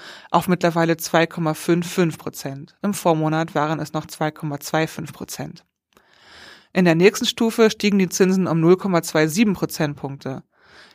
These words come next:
Die zehn Jahre laufenden Kredite lagen im Mai bei zwei Komma sechs fünf Prozent. Im Vormonat waren das noch zwei Komma drei acht Prozent.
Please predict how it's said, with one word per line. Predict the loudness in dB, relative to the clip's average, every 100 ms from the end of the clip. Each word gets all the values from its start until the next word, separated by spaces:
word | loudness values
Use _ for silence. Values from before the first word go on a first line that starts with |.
| -20
Die | -6
zehn | 4 6
Jahre | 6 6 6
laufenden | 6 6 2 -2
Kredite | -2 -4 -2 2
lagen | 4 2 2
im | 2
Mai | 4 4
bei | 4 2
zwei | 2 0
Komma | 0 -2 -2
sechs | 0 0 -2
fünf | -4 -6
Prozent. | -6 -8 -6 -8 -8 -16 _
Im | -6
Vormonat | -2 0 2 2 0 -2
waren | -6 -4
das | -6 -6
noch | -6 -6
zwei | -6 -2 -2
Komma | -2 -4 -4
drei | -4 -4 -2
acht | -4 -6
Prozent. | -12 -10 -10 -12 -16